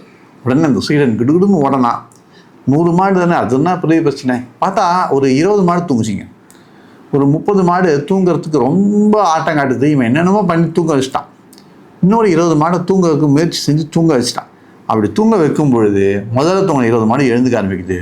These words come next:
இன்னொன்னு காலாட்ட ஆரம்பிக்குது, இன்னொன்னு வைக்கோல் கேட்குது, இன்னொன்னு தண்ணி கேட்குது. கிட்டத்தட்ட அவன் இரவு முழுக்க ஒரு மாடை படிக்க வைக்கும் பொழுது அடுத்த மாடு எழுந்திருக்குது. இவனால முடியல, கண்ணெல்லாம் சிவக்குது, உடம்பெல்லாம் உயர்த்து போகுது.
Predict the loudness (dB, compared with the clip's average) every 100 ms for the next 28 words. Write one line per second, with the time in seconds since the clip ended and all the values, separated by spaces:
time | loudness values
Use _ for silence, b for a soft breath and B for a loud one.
0 | -4 -2 0 0 0 0 0 -2 -2 -4
1 | -6 -4 -2 0 2 0 0 0 0 -2
2 | 0 0 0 -2 -2 0 0 0 -4 -6
3 | -14 -16 B B -4 -4 -2 -2 0 -2
4 | 0 -2 0 2 2 2 2 0 0 0
5 | 0 0 -2 -2 0 0 0 2 2 2
6 | 2 0 -2 -2 -2 -2 0 0 -2 -2
7 | 0 0 2 0 -2 -4 -2 -2 0 -2
8 | -2 -4 -8 -12 -14 -20 B B B -4
9 | 0 0 2 2 2 2 0 -2 -4 -18
10 | _ -16 -4 0 2 2 0 0 0 0
11 | 0 2 2 0 0 0 0 0 0 0
12 | -2 -2 -2 -2